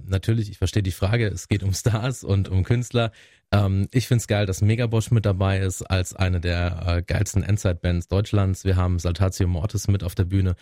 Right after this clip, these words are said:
Mark Okrand, wie eben schon gesagt, eigentlich, äh, eine der größten Star, äh, Star Trek-Ikonen, die es, äh, weltweit gibt, Erfinder der klingonischen Sprache.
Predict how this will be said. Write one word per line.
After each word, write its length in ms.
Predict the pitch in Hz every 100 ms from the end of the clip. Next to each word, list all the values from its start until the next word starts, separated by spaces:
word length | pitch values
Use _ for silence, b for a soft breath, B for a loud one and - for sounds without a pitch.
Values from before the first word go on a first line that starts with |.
| B B B
Mark 360 | 95 95 113 -
Okrand, 500 | 104 131 - 110 104
wie 160 | 98 -
eben 180 | 117
schon 240 | 107 107 101
gesagt, 440 | 95 95 101 -
eigentlich, 500 | 95 110 101 95 -
äh, 140 | 90 92 -
eine 300 | - 113 123
der 200 | 113 98 113
größten 440 | - 101 127 117 101
Star, 340 | 95 95 104 -
äh, 140 | 98
Star 240 | - 104 113
Trek-Ikonen, 880 | 120 110 - 104 - 107 123 113
die 160 | 95 95
es, 140 | 98 B B B B _
äh, 240 | - 87 85
weltweit 560 | 101 110 87 92 95
gibt, 220 | - 117 -
Erfinder 340 | - 107 95
der 180 | 90 95
klingonischen 580 | - 98 85 104 107 98
Sprache. 540 | - 95 92 104